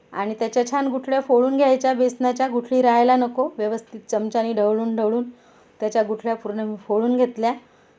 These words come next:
आणि मिक्स करता करता असं मला जाणवलं की हे बेसन थोडं घट्ट झालेलं आहे, पण मला तर पातळ बेसन खायचं होतं.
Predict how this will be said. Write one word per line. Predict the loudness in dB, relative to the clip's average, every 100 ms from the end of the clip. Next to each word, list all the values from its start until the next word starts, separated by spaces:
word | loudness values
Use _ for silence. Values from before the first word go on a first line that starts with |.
| -6
आणि | -2 0
मिक्स | 0 0 -2
करता | -2 0 2
करता | 0 0 4
असं | 4 4 0
मला | 2 6 6
जाणवलं | 6 4 4 4 4
की | 2 4
हे |
बेसन | 4 4 2 0
थोडं | 2 2
घट्ट | 0 -2 0
झालेलं | 2 2 4
आहे, | 2
पण | 0 -4
मला | -2 -2
तर | -2 -2
पातळ | 0 2 2
बेसन | 2 0 0
खायचं | 0 2 0
होतं. | 0